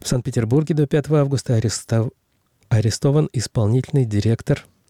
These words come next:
Саентологической церкви Галина Шурина. Она проходит по делу об участии в экстремистском сообществе, незаконном предпринимательстве и возбуждении ненависти и вражды.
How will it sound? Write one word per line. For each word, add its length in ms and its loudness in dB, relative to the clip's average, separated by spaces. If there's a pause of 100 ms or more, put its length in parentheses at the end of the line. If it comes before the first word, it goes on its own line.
(640)
Саентологической 920 -2
церкви 520 -2
Галина 500 0 (200)
Шурина. 640 0 (960)
Она 200 4
проходит 380 -2
по 160 -2
делу 240 2
об 140 0
участии 580 0
в 140 -2
экстремистском 560 -2
сообществе, 600 0
незаконном 480 0
предпринимательстве 880 0
и 20 2
возбуждении 640 0
ненависти 600 0
и 260 0
вражды. 500 0